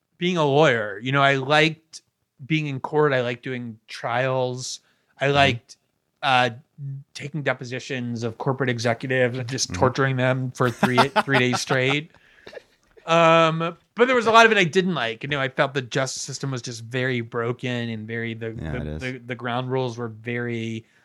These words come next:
Speaker 1: tilted against, um, anybody who didn't wield a lot of
Speaker 2: Yeah.
Speaker 1: power. The judges almost all came from corporate law firms. And
Speaker 2: Yeah,
Speaker 1: so the
Speaker 2: yeah.
Speaker 1: whole system, the whole game was just,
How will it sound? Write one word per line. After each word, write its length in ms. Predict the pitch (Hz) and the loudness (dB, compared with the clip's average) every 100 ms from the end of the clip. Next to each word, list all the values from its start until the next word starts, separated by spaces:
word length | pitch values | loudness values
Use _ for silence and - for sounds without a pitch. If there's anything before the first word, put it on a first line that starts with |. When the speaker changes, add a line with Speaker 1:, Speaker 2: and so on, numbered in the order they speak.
| _ | _
Speaker 1:
tilted 600 | - 165 160 160 139 135 | -4 -2 0 0 -2 -2
against, 840 | 120 110 123 120 120 - - - - _ _ _ _ - | -6 -8 -8 -6 -8 -10 -14 -14 -20 _ _ _ _ -4
um, 760 | 135 123 120 110 107 107 110 - _ | 0 0 0 -4 -6 -10 -12 -18 _
anybody 380 | 156 160 139 131 | 0 0 0 -2
who 80 | 131 | -6
didn't 240 | 131 127 | -8 -10
wield 180 | 123 113 | -8 -6
a 40 | |
lot 200 | 117 117 | -6 -6
of 100 | 110 107 _ _ _ _ - | -8 -12 _ _ _ _ 0
Speaker 2:
Yeah. 80 | |
Speaker 1:
power. 380 | 147 139 135 127 | 2 4 4 0
The 100 | 120 | -2
judges 400 | 113 127 123 123 117 | -6 -6 -6 -6 -8
almost 280 | 120 110 - | -10 -12 -8
all 260 | 131 131 117 | -6 -6 -8
came 360 | - 131 131 | -12 -10 -10
from 160 | 127 120 | -10 -8
corporate 320 | 139 123 127 | -8 -8 -4
law 160 | 123 123 | -4 -2
firms. 440 | 139 131 127 120 | -4 -6 -6 -10
And 280 | 110 107 107 - _ _ _ | -12 -14 -16 -18 _ _ _
Speaker 2:
Yeah, 160 | - 143 | -4 -2
Speaker 1:
so 80 | |
the 100 | 202 | 2
Speaker 2:
yeah. 60 | 196 | 6
Speaker 1:
whole 180 | 226 202 | 8 6
system, 480 | - 196 - 156 139 | 2 -4 -4 -4 -4
the 80 | |
whole 240 | 139 180 151 | 0 0 0
game 380 | 151 139 139 127 | -4 -2 -2 -4
was 160 | 113 | -8
just, 300 | - 117 - | -10 -10 -12